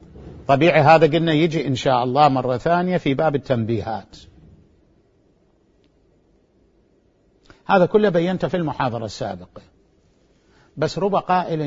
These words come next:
يقول: "الجديد هذا الذي أريد أبينه،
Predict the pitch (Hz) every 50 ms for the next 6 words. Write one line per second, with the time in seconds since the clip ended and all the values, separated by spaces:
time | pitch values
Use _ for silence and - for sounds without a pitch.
0 | 135 120 120 117 - - 123 120 117 113 110 110 107 107 117 - _ _ _ _
1 | - 139 104 85 113 123 101 143 175 175 120 - - 156 143 120 117 110 113 107
2 | 113 - - 110 107 98 101 - 113 104 104 101 92 90 90 90 85 -